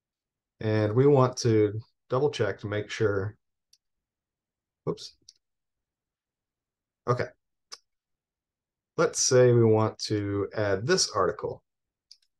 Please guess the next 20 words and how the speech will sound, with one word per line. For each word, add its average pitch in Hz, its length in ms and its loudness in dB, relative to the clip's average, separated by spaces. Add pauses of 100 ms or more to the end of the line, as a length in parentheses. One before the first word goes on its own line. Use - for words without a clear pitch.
(1160)
Looks 95 180 -6
interesting. 143 540 -4 (2250)
I 131 360 0
am 101 540 -4 (360)
adding 117 460 2 (100)
a 92 240 -8 (140)
new 170 480 -4
citation 107 1120 -6 (160)
to 123 300 -2
my 139 400 -2 (200)
paper. - 420 -2 (1500)
Okay. 151 260 -2 (920)
And 101 120 -8
you 101 100 -2
add 98 160 -4
period 123 400 8
if 117 100 2
you 120 120 4
want 123 200 2
to, 120 400 4